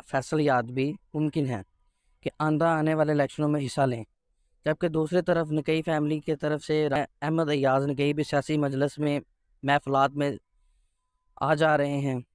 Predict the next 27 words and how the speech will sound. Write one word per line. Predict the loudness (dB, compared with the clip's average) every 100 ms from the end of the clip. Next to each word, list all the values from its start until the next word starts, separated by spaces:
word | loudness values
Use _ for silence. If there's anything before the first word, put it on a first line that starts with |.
| -8
दोनों | -4 -2 -2
ख़ानदानों | 0 0 2 2 2
ने | 0
अपने | 0 -4
तरक्याती | -4 -4 0 0 0 -4
कामों | -2 0 0
पर | 0 0
नज़र | 0 2
डाली | 2 0 2
जाए | 2
तो | 0
राणा | 0 0 0
फैमिली | -2 0 0
ने | -2
गुश्त-, | -2 -4 -4 -6 -8 _ _ _
गुज़श्ता | -2 -2 -4 -4 -2 -2 -4 _ _ _ _ -2
दौर | 0 2
में | 0 0
बेशुमार | 0 0 0 -2 0 -2
काम | 0 0 0
करवाए | 0 -2 -4
हैं, | -8 -14 _ _ _ _ _ _ _ -4
जिनमें | 0 0 -2
स्कूल, | -2 -2 0 0
कॉलेजेस, | 0 0 2 -2
पक्की | -2 -6 -4
सड़कें | -2 -4 -4 -2 -2